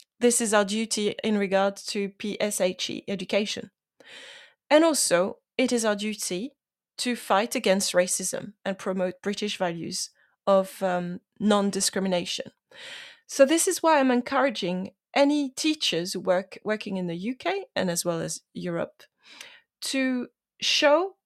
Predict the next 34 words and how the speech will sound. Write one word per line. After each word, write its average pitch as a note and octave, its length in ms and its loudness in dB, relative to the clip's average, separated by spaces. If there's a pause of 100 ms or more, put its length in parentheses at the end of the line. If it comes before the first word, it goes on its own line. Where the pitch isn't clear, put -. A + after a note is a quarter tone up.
to A3 200 4
our A3 160 6
students G#3 600 -4
what B3+ 320 0
type F4+ 260 0
of A#3+ 160 0
hair G#3 300 -2
we G3 160 -6
have. - 400 -8 (500)
Um, F3+ 300 -2
different G#3 400 -2
types C4 260 -2
of A3+ 120 -4
hair. B3 200 -2
We G#3 140 -4
have E3 160 -4
straight, C#4+ 440 0
we G#3+ 100 -2
have F3+ 200 -4
wavy, G#3+ 380 0
and G3+ 160 -2
we F#3+ 80 -4
have F#3+ 260 -6
curly. G3 460 -8 (800)
And G3+ 120 0
this A#3 200 0
is B3 140 -2
because G#3+ 460 -4
we G3+ 120 -4
have F#3 300 -2
different C4+ 420 0
types F#3+ 420 -4 (100)
of - 360 -4 (360)
follicles. G#3 680 -2